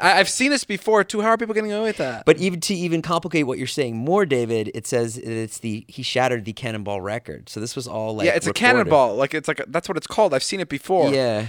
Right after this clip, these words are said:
Speaker 1: And, like, I saw another video, or, or I saw how they do it. And it's two guys in the front seat and one guy sitting in the back, and he's sitting on a police scanner.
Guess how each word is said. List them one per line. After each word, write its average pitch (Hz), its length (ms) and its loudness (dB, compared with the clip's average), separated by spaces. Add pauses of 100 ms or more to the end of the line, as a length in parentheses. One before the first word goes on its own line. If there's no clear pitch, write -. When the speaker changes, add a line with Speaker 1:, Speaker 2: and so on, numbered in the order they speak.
Speaker 1:
And, 165 180 0
like, 165 220 2 (140)
I 165 160 4
saw 190 220 2
another 170 260 2
video, 196 400 -2
or, 131 140 -4
or 131 80 0
I 135 80 2
saw 170 380 0
how 156 160 2
they 139 120 2
do 165 260 2
it. 110 220 2 (320)
And 127 120 -2
it's - 180 -2
two 185 220 0
guys 185 300 4
in 196 40 -4
the 185 80 0
front 156 300 2
seat 135 400 -4 (320)
and 127 180 0
one 160 200 2
guy 170 160 6
sitting 151 320 0
in 135 80 -2
the 120 80 -2
back, 123 500 2
and 127 100 -6
he's 131 140 -6
sitting 147 300 -2
on 131 80 2
a 120 60 0
police 135 360 0
scanner. 101 480 -4